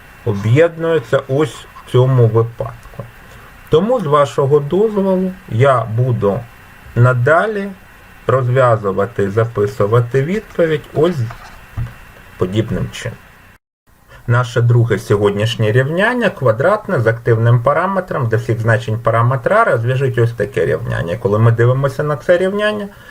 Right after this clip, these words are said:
бачимо, що старший коефіцієнт дорівнює А. Оскільки він дорівнює А, то при А дорівнює нулю, я можу це, в принципі, зразу написати, рівняння не буде квадратним,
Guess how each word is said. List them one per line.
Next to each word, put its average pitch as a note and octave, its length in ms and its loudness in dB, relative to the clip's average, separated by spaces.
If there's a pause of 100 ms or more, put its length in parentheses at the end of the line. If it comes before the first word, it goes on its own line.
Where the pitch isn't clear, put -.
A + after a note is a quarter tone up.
(200)
бачимо, A#2+ 560 0
що B2+ 180 0
старший B2+ 480 -2
коефіцієнт A#2 720 -2
дорівнює G#2 560 0 (120)
А. F2+ 220 -2 (600)
Оскільки D3 460 0
він C#3+ 200 2
дорівнює C#3 600 2 (140)
А, D3 260 2 (260)
то B2+ 340 2 (760)
при C#3 240 2
А D3+ 180 0
дорівнює A#2 760 0
нулю, A2+ 360 2
я B2+ 120 2
можу B2+ 260 0
це, A#2 140 0
в A2+ 80 0
принципі, A2 460 0
зразу G#2 400 0
написати, G#2+ 800 -2
рівняння B2+ 640 0
не B2 160 6
буде G2+ 380 0
квадратним, F3+ 760 -2